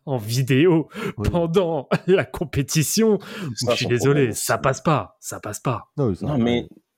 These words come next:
Speaker 3: pff, non, bon, bah, ça, bah, qu'est-ce que tu veux ? Tu, tu, que tu veux ? Pff, moi, je, pff.
Speaker 1: Ah, mais n'empêche, ça m'a, ça m'avait tué, hein, à, à cette période-là,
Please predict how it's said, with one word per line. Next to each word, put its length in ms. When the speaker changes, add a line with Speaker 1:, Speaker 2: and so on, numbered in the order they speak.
Speaker 3:
pff, 140
non, 220
bon, 140
bah, 140
ça, 240
bah, 180
qu'est-ce 160
que 80
tu 140
veux ? 240
Tu, 180
tu, 140
que 100
tu 160
veux ? 300
Pff, 300
moi, 160
je, 240
pff. 720
Speaker 1:
Ah, 60
mais 120
n'empêche, 260
ça 140
m'a, 160
ça 120
m'avait 220
tué, 360
hein, 60
à, 520
à 120
cette 200
période-là, 440